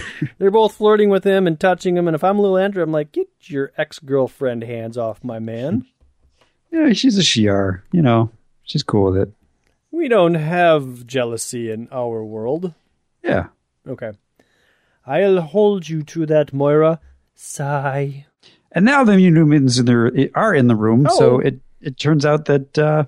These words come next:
Speaker 2: the professor just was ignoring them.
Speaker 1: "I have rarely witnessed so happy a day to see those I feared lost forever return, home alive and well, to be alive and well myself.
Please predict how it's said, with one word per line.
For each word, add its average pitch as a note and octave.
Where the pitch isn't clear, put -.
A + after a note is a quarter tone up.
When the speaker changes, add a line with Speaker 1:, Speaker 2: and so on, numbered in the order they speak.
Speaker 2:
the -
professor D3
just D3
was C3
ignoring F3+
them. G2
Speaker 1:
"I E3+
have D3
rarely E3
witnessed D#3
so E3
happy D#3
a D3+
day D3
to D#3
see G#3+
those F#3+
I F#3
feared F3
lost E3+
forever E3
return, D#3
home A3
alive G#3
and F#3+
well, F3+
to B3+
be C4
alive A#3+
and A3+
well A3+
myself. A3